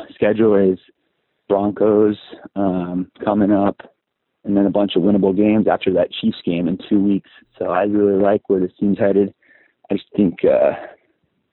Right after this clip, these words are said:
you gotta solidify, you know, the defense and have consistency. I think that's the biggest thing with this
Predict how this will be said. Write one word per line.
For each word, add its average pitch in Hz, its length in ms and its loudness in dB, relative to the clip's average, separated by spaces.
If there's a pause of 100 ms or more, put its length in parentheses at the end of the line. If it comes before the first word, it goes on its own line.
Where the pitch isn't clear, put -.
you 98 100 0
gotta 92 220 0 (100)
solidify, 95 720 0 (1000)
you 101 120 0
know, 90 300 -4
the 95 80 -2
defense 101 580 -2
and 95 120 -2
have 92 220 -2
consistency. - 840 -4 (100)
I 95 80 -6
think 98 180 -8
that's 98 200 -8
the 95 80 0
biggest 95 320 0
thing 98 220 0
with 87 100 -6
this 87 160 -6